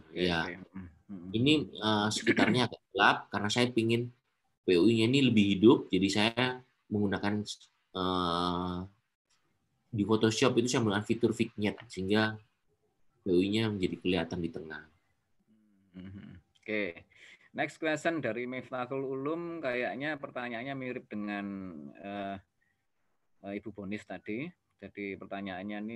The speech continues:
Speaker 1: untuk motret hitam putih itu apakah, eh, langsung B W atau harus full color kemudian diedit? Ini sudah terjawab saya kira.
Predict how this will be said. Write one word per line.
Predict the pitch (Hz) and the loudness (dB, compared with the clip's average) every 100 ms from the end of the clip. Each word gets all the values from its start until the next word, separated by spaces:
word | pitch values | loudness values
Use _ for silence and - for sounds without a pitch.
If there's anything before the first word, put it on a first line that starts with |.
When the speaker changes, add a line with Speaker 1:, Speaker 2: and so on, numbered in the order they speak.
| 107 | -10
Speaker 1:
untuk | 98 | -10
motret | 95 98 107 101 | -10 -10 -10 -10
hitam | 98 98 | -12 -12
putih | 95 90 101 | -12 -12 -14
itu | - | -12
apakah, | 101 - 98 95 98 - _ _ _ | -12 -10 -10 -10 -12 -14 _ _ _
eh, | 92 87 95 | -14 -12 -10
langsung | 95 101 95 | -12 -14 -16
B | - 90 | -12 -10
W | 110 92 | -8 -10
atau | 82 92 87 78 65 - | -12 -12 -12 -12 -14 -14
harus | 92 92 - - _ _ _ | -16 -16 -20 -20 _ _ _
full | 110 92 | -14 -10
color | 90 101 | -8 -8
kemudian | - 95 98 92 | -12 -14 -14 -14
diedit? | 85 - 107 - | -16 -16 -18 -16
Ini | 101 | -16
sudah | 110 101 95 | -14 -14 -12
terjawab | 92 107 - | -8 -8 -8
saya | 87 | -12
kira. | 92 87 | -12 -12